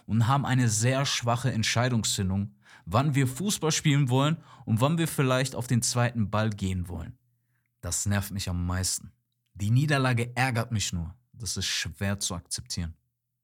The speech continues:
Der Trainer des B V B, Edin Terzic, sagte:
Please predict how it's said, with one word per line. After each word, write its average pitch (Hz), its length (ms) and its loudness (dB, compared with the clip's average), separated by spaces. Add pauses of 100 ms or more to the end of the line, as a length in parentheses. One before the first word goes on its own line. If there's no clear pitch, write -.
(640)
Der 90 80 -8
Trainer 151 360 2
des 113 180 2
B 101 120 -2
V 95 140 -4
B, 85 160 -6
Edin 104 340 -2
Terzic, 120 360 -2
sagte: 95 520 -6